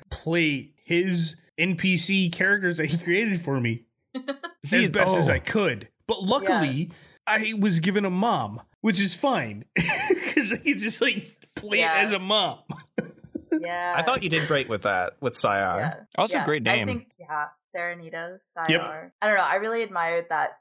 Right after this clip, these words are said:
Speaker 2: like, getting to Greenspire and then finding out that you had, like, basically fleshed out that whole place and, like, the whole religion behind it. 'Cause I, I'm not, like, a super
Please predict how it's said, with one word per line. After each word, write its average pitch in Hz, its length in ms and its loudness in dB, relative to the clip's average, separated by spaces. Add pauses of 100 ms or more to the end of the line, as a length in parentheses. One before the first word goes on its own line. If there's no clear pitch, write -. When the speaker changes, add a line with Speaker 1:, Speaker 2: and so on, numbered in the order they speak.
Speaker 2:
like, 151 280 -6
getting 175 340 -2
to 175 140 -10
Greenspire 165 840 -4
and 165 80 -8
then 160 220 -10
finding 151 300 -6
out 147 160 -6
that 160 180 -8
you 160 100 -8
had, 151 140 -10
like, 147 220 -12
basically 156 540 -8 (440)
fleshed 180 380 -2
out 170 320 2
that 156 180 0
whole 165 220 -4
place 151 360 -6
and, 165 100 -10
like, 151 200 -8
the - 200 -8
whole 170 200 -2
religion 160 440 -6
behind 151 340 -6
it. 180 140 -2
'Cause 208 200 -10
I, 240 340 2 (520)
I'm 233 200 2
not, 202 240 4
like, 170 180 0
a 175 100 -4
super 170 880 -4